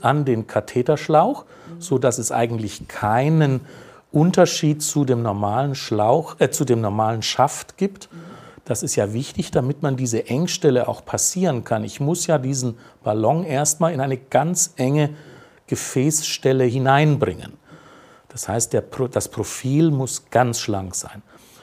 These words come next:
Speaker 1: Und dafür sind Spezialballons erforderlich, die speziell gefaltet werden und hergestellt werden.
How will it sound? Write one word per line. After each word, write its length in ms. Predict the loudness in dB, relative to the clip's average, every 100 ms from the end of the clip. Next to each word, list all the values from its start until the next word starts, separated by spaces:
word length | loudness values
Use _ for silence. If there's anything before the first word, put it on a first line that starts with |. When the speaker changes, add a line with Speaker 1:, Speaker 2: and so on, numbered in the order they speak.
| -20 _ _
Speaker 1:
Und 300 | 0 0 2
dafür 320 | 4 4 2
sind 200 | -2 -4
Spezialballons 840 | -4 -4 2 4 6 4 2 -2 -6
erforderlich, 720 | -8 -2 0 2 2 -2 -6
die 120 | -8
speziell 560 | -8 -6 -6 0 0 0
gefaltet 560 | -2 -4 -6 -8 -10 -10
werden 260 | -10 -10
und 180 | -10 -6
hergestellt 500 | -6 -4 -8 -8 -10
werden. 240 | -10 -10